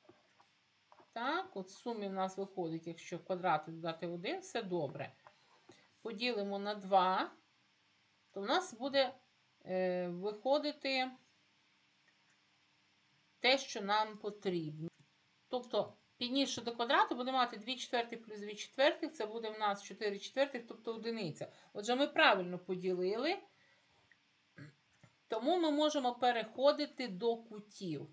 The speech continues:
Давайте перейдемо синус на косинус. Отже, це в нас буде нехай косинус пі на чотири. Якщо ми подивимося в таблицю,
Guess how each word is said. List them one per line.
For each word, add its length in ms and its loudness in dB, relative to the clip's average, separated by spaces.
Давайте 400 0
перейдемо 640 0
синус 400 -10
на 120 -4
косинус. 720 -10
Отже, 180 -12
це 160 2
в 40 2
нас 180 -2
буде 320 -6
нехай 480 0
косинус 680 -2
пі 200 -6
на 140 -4
чотири. 560 -2
Якщо 260 -6
ми 100 -10
подивимося 720 -4
в 60 -8
таблицю, 720 -6